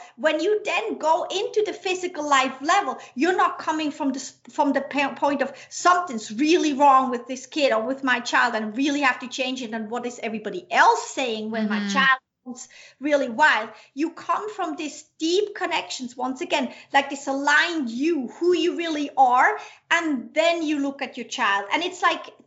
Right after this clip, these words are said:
Speaker 1: thirty percent of the hundred that you saw before, like what you thought is wrong. And then with the thirty percent where you say, "Okay, physical life level,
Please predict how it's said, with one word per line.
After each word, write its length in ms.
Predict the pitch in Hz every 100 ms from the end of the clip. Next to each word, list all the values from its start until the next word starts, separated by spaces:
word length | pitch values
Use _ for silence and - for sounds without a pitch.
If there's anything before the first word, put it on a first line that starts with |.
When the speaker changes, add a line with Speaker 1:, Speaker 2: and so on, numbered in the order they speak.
| -
Speaker 1:
thirty 320 | 330 349 359
percent 580 | - 370 - 453 480 - -
of 120 | 277 - -
the 60 | 277
hundred 600 | - - 359 415 277 240
that 160 | 247 254
you 80 |
saw 320 | 269 285 277 277
before, 580 | 277 - - 202 151
like 260 | 247 254 -
what 200 | 262 262
you 60 | 269
thought 300 | 285 247 247
is 200 | - 277
wrong. 380 | 349 349 220 - - - -
And 160 | 311
then 180 | 349 359
with 140 | 330 320
the 80 |
thirty 420 | 311 - 403 427 415
percent 460 | 403 - 320 330
where 100 | 311
you 120 | 302
say, 160 | 294 311
"Okay, 260 | 302 277 233
physical 760 | - - 392 415 427 370 349
life 340 | 311 285 294
level, 520 | 285 277 269 285 302